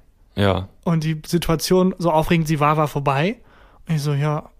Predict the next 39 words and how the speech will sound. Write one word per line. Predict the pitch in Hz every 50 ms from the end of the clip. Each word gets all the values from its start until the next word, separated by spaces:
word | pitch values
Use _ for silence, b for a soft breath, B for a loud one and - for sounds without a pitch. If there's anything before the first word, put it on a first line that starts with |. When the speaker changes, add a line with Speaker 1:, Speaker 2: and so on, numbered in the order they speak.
| _ -
Speaker 2:
oh, | 190 220 214 160 147
okay. | 156 - - - 262 254 190 151 139 135 -
Speaker 1:
Was | 117 110
hast | 123 123 -
du | 127
dann, | 120 120
Speaker 2:
Und | 120
Speaker 1:
bist | - -
du | 139
dann | 135 127
Speaker 2:
jetzt? | 131
Speaker 1:
ausgestiegen, | 143 - - - - - 202 220 254
oder? | 269 185 160 175
Speaker 2:
Ja, | 196
natürlich | 190 185 180 220 190
bin | 180 180
ich | 175
ausgestiegen. | 185 208 - - 214 - 254 220
Ich | 190
hab | 185 185
erstmal | 180 170 160 180 165
das | 160 156
Auto | 175 185 -
ein | 202 185
paar | - 165 160
Meter | 160 165 156 160 147
weiter | 151 160 165 156
geparkt, | 147 151 143 - 165 175 185 202 190 -
alles | - 170 165 165 156 -
inspiziert | 190 165 - - 160 - - - 196 196 196 190
und | 165
es | 156 143 -
war, | - 160 160 156
bei | 160 151
mir | 160 196 226 220
waren | 190 180 170 165
sehr | 160 151 160 156 143
wenig | 147 156 196 226 -
Kratzer | - - 208 202 196 - 220 226 240